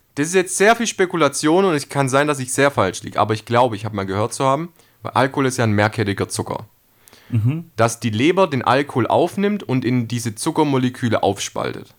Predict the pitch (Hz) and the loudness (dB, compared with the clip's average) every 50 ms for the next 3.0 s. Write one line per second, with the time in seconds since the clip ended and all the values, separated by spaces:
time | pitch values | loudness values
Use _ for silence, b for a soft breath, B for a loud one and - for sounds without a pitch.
0 | _ _ _ - - 110 - 123 135 170 - - _ _ _ _ _ _ _ _ | _ _ _ -6 -6 -2 0 0 0 0 -4 -12 _ _ _ _ _ _ _ _
1 | _ _ _ _ _ _ _ _ - 104 117 113 - - 123 127 127 120 - - | _ _ _ _ _ _ _ _ -4 -2 -2 0 2 2 2 2 2 -2 -4 -2
2 | 123 117 107 - - 101 104 98 95 85 87 87 82 80 82 82 82 - - - | 0 0 0 0 0 0 0 0 0 0 0 0 0 -2 -2 -8 -14 -16 -20 -20